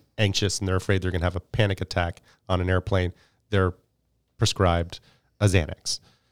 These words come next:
to just get them through that experience. Now, after they've experienced the whole anxiety of the unfamiliar, at some point they realize that they no longer need, um,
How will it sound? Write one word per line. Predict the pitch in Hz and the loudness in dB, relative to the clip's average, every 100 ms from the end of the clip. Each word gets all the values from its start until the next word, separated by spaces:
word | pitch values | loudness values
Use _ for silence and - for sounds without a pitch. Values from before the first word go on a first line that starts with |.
| - | -4
to | - | -2
just | 98 95 104 95 | 0 -2 -2 0
get | 101 - | 0 2
them | 90 | -2
through | - 87 | -2 -2
that | 78 78 | -2 -4
experience. | - - 82 76 - - _ _ _ _ _ _ _ - | -6 -4 -4 -4 -10 -18 _ _ _ _ _ _ _ 0
Now, | 123 117 - - _ _ _ - _ _ _ _ - | 4 4 0 -20 _ _ _ -20 _ _ _ _ 2
after | 120 151 120 | 4 6 6
they've | 104 104 101 90 - _ - | 6 6 6 2 -8 _ -4
experienced | - - 117 120 107 95 - 101 | -2 2 4 4 4 2 -2 -4
the | 95 92 | 0 6
whole | 104 101 92 - | 8 6 4 0
anxiety | 101 90 95 98 98 98 | 0 2 4 6 6 4
of | 92 90 | 2 2
the | 92 | 2
unfamiliar, | 98 - 92 113 98 78 90 - _ _ _ - | 2 0 2 4 4 2 -2 -6 _ _ _ -2
at | 110 | 0
some | - 135 139 | 6 6 6
point | - 98 92 - - | 6 6 2 -2 -14
they | 98 98 95 | -2 2 4
realize | 98 90 85 82 | 2 2 0 -2
that | 85 | -4
they | - 82 87 117 _ _ | -4 -6 -6 -14 _ _
no | 104 107 | 0 2
longer | 95 87 85 80 92 _ 110 | 4 2 0 -6 -10 _ -6
need, | 101 92 87 92 _ _ _ _ _ - | -2 0 -2 -6 _ _ _ _ _ -6
um, | 98 85 82 82 | -2 -2 -4 -6